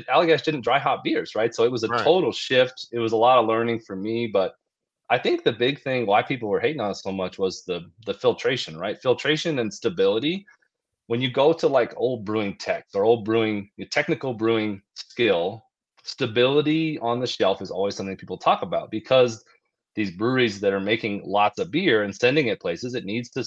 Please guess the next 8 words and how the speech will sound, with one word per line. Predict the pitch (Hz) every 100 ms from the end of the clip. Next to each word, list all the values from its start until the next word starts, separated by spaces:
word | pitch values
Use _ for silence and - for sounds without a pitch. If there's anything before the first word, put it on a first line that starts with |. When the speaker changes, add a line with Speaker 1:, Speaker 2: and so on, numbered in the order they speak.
| -
Speaker 1:
be | 85
stable | 92 - 123 127 104 92
on |
the | 92
shelf. | - 104 - _ _ _ _ -
And | 101 101 - _ -
haziness | - 135 143 143 117 92 117 - - _ _ _ -
is | 110 107